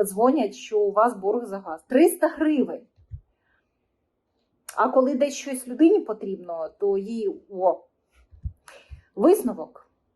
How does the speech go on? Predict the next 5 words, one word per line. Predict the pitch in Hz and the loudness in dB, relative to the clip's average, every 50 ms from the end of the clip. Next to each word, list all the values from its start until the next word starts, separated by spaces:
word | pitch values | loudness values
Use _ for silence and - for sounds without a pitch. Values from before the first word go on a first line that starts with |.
| _ _ - - | _ _ -6 0
Е, | - 226 233 226 226 226 226 226 226 220 220 220 _ _ _ _ _ _ _ _ _ _ _ _ _ _ _ - _ _ _ - | 2 2 4 4 2 0 -2 -2 -6 -8 -12 -20 _ _ _ _ _ _ _ _ _ _ _ _ _ _ _ -20 _ _ _ 0
те, | 277 285 | 2 2
що | - - 285 262 | 2 0 -4 -2
зараз | - 247 240 233 220 220 220 | 2 2 4 4 2 0 -4
відбувається | 220 202 202 220 214 220 226 247 277 294 311 311 - - 208 190 175 | -10 -10 -10 -6 -2 2 2 4 4 2 0 -2 -6 -8 -6 -6 -6